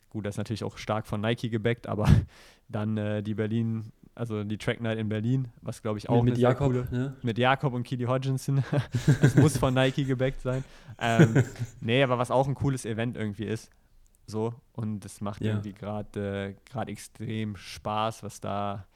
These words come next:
Speaker 1: was da alles entsteht. Und dann zeitgleich, ich weiß, wir wollen es hier nicht zu lang machen lassen, aber es ist schon so, versucht,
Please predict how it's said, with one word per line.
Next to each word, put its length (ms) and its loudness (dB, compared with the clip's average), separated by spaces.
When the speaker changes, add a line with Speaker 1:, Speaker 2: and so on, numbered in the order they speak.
Speaker 1:
was 220 -4
da 120 0
alles 260 -2
entsteht. 500 -2
Und 120 -8
dann 120 -4
zeitgleich, 600 -4
ich 80 -20
weiß, 180 -6
wir 80 -6
wollen 100 -6
es 60 -12
hier 80 -6
nicht 160 -8
zu 80 -8
lang 200 -2
machen 260 -2
lassen, 300 -6
aber 400 -4
es 160 -6
ist 100 -2
schon 240 -2
so, 360 0
versucht, 600 -2